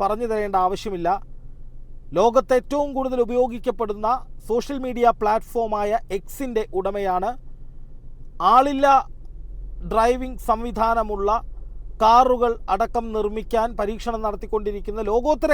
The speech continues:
കാർ കമ്പനിയായ ടെസ്ലയുടെ സി ഇ ഒ ആണ് ഇലോൺ മസ്ക്. ഇലോൺ മസ്കിനെ പോലെ സാങ്കേതിക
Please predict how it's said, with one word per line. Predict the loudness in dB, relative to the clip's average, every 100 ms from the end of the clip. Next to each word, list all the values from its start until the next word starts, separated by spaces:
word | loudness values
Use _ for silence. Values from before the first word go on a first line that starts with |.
| 4
കാർ | 4 4
കമ്പനിയായ | -2 -4 -2 0 0 0 -4 -12 -6 0
ടെസ്ലയുടെ | 0 0 0 0 0 -2 -6 -12 -6
സി | 0 2 2
ഇ | 4 6
ഒ | 4
ആണ് | 2 -2 -4
ഇലോൺ | -2 -2 -2
മസ്ക്. | -2 -2 -4 -6 -12 -12 -12 -10 -2
ഇലോൺ | 6 6 8
മസ്കിനെ | 2 2 -2 2
പോലെ | 2 2 2
സാങ്കേതിക | 2 0 -2 -4 -2